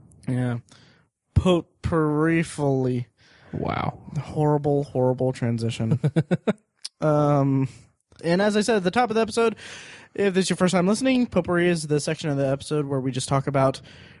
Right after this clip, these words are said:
Speaker 1: pretty much anything that we're into, movie and T V related, into, looking forward to, interested in, whatever.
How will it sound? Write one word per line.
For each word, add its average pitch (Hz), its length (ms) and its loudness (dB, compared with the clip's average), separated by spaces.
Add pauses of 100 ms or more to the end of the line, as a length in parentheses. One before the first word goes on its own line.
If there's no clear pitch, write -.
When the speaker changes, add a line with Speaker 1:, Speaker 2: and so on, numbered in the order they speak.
(100)
Speaker 1:
pretty 269 200 0
much 233 360 0
anything 190 420 2
that 156 120 2
we're 143 180 0
into, 151 480 0
movie 143 300 0
and 131 100 -2
T 147 120 -6
V 135 140 0
related, 147 800 2 (220)
into, 233 360 2
looking 185 260 0
forward 196 280 2
to, 196 480 0
interested 165 420 -4
in, 151 460 2 (920)
whatever. 127 500 2